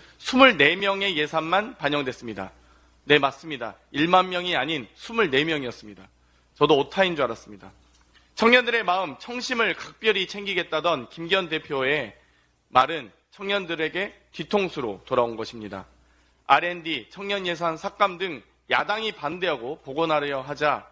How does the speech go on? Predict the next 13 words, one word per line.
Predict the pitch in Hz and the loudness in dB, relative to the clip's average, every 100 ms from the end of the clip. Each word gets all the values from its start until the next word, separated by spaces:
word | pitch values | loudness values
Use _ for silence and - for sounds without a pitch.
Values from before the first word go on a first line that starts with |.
| _ _ | _ _
말로만 | 120 135 190 220 214 208 | 2 4 4 2 0 0
복원을 | 151 165 175 143 | -4 -2 -2 -2
외치고 | 147 - 139 117 156 - _ - | -4 -4 -4 -4 -4 -8 _ 0
행동은 | 202 196 196 208 | 4 6 4 2
반대로 | - 139 170 170 175 | 0 0 2 0 0
하고 | 180 160 | -2 -2
있습니다. | 131 127 113 101 95 - _ _ _ _ | -4 -4 -8 -8 -8 -16 _ _ _ _
양두구육 | 139 175 185 190 196 180 117 | 2 2 -4 -8 -6 -6 -2
여당, | 143 147 135 127 - _ _ 131 | -2 0 -4 -6 -12 _ _ -4
양두구육 | 139 165 170 156 160 | -2 -4 -8 -6 -6
예산이 | 139 135 139 170 175 | -6 -6 -4 -6 -2
따로 | 170 175 | 0 0
없습니다. | 131 - 123 104 95 | -4 -10 -12 -10 -10